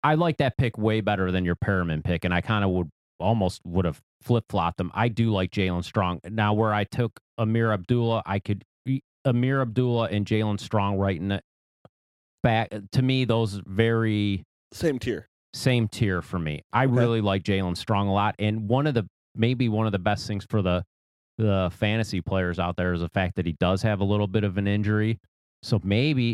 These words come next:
Speaker 1: if your draft is early enough, your rookie draft is early enough post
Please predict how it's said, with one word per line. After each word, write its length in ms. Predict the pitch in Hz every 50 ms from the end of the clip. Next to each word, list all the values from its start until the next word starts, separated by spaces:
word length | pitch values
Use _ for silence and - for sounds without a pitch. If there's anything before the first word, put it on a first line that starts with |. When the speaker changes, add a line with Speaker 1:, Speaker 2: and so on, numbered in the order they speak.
| -
Speaker 1:
if 220 | 110 107 98 - -
your 140 | 101 95 90
draft 500 | 80 95 92 98 98 95 92 - - 98
is 320 | 90 87 85 80 - - - _ _ _ _ -
early 340 | 107 107 113 107 107 101
enough, 360 | 95 95 92 92 90 87 - - _ _ _ _ _ _ _ _ _ _ _ _ _ _ -
your 380 | 113 110 107 101 95 92 87 -
rookie 400 | - 101 104 117 113 - 120 113
draft 340 | - 110 101 98 92 - -
is 140 | 101 85 - -
early 380 | 123 113 110 110 107 107 104 101
enough 280 | 101 101 98 98 92 - _ _ _ _ _ _ _ _ _ _ -
post 420 | - 123 117 117 117 110 - -